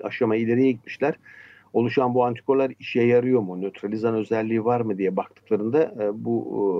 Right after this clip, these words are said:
e, antikorların yüzde seksen beşinin de nötralizan özelliğe sahip olduğunu, e,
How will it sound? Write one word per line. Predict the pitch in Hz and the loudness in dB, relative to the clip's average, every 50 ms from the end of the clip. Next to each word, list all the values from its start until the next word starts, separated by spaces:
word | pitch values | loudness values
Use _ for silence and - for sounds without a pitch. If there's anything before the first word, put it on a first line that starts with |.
| 92 92 - | -2 -2 -4
e, | 92 | -4
antikorların | 98 95 - - - 104 113 123 127 | -6 -8 -8 -2 0 0 2 2 0
yüzde | 117 110 117 | 0 0 -2
seksen | 107 - - 104 - - 110 107 104 98 98 | -2 -2 -4 -4 -2 -2 -2 -2 -2 -2 -4
beşinin | 98 - - 110 101 95 104 | -6 -6 -6 -6 -6 -2 -2
de | 135 143 - _ _ _ _ _ _ _ - | -2 -2 -2 _ _ _ _ _ _ _ -2
nötralizan | 117 107 - - - 98 101 98 101 135 139 143 147 - | -2 -2 -2 -4 -6 -6 -6 -4 -2 -2 -2 -2 -4 -6
özelliğe | - 101 95 101 104 98 101 110 135 135 | -8 -8 -4 -2 -4 -2 0 0 0 0
sahip | 127 - - 101 107 110 107 - 95 | 0 -2 -2 0 0 0 0 -2 -4
olduğunu, | 85 87 90 104 120 147 143 - - - - - - - _ _ _ _ - | -4 -2 -2 -2 0 0 -2 -4 -8 -18 -20 -20 -20 -20 _ _ _ _ -2
e, | 131 | 2